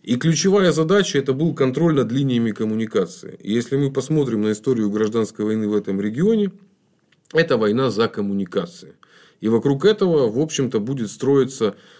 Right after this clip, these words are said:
вся последующая организация уже советского пространства. Потому что мы увидим, что степь — это начала Российская империя,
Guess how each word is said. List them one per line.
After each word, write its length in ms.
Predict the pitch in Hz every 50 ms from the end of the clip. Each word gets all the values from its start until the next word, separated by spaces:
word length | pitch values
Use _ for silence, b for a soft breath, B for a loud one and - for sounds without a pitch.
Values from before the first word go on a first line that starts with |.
| B B
вся 300 | - - - 220 226 214
последующая 720 | - 170 - - 175 175 175 156 151 143 - - 135 123
организация 960 | 113 113 117 117 117 110 110 131 135 131 131 - - 117 113 107 101 95 90
уже 480 | 85 - - 101 92 - 117 123 120 107
советского 640 | - - 117 113 117 120 107 - - 107 98 95
пространства. 680 | 90 - 98 92 - - 98 85 80 - - - - - -
Потому 260 | 90 - 107 110 110
что 180 | 104 - - 104
мы 180 | 104 107 110
увидим, 340 | 113 131 175 202 175 165 139
что 200 | 135 - - 107
степь — 460 | - - - - 156 175 202 185 - - b b b b b b b b b b _ -
это 180 | 107 101 120
начала 420 | 120 120 117 101 - - 104 101 101
Российская 520 | 104 101 - - 113 104 - - 123 127
империя, 520 | 147 147 151 240 254 233 226 214 208 208